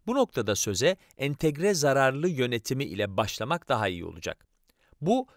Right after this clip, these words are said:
pestisit kullanımını içeren ya da içermeyen ve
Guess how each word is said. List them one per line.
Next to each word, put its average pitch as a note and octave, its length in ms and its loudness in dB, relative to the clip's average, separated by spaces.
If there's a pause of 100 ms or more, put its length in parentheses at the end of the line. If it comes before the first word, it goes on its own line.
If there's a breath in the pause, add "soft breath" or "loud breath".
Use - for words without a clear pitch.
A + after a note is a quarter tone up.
(140 soft breath)
pestisit D#3+ 540 0
kullanımını C#3 640 -2
içeren A2 460 -2
ya A2+ 160 -2
da G#2+ 60 -4
içermeyen G2+ 680 -2 (220 soft breath)
ve A#2+ 180 2